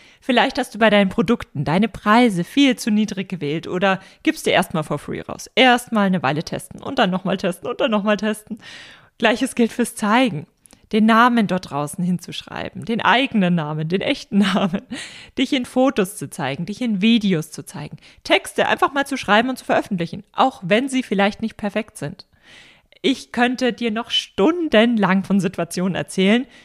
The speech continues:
die nicht, wie wir eigentlich denken, ganz normale Situationen sind,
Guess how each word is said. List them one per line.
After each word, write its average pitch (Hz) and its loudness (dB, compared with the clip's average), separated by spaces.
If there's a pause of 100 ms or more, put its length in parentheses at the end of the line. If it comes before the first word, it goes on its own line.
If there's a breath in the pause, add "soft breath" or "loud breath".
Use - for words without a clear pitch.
(180 soft breath)
die 214 4
nicht, 269 2
wie 147 -6
wir 285 4
eigentlich 160 -6
denken, 202 -2 (320)
ganz 175 -2
normale 131 -6
Situationen - -2
sind, 190 -4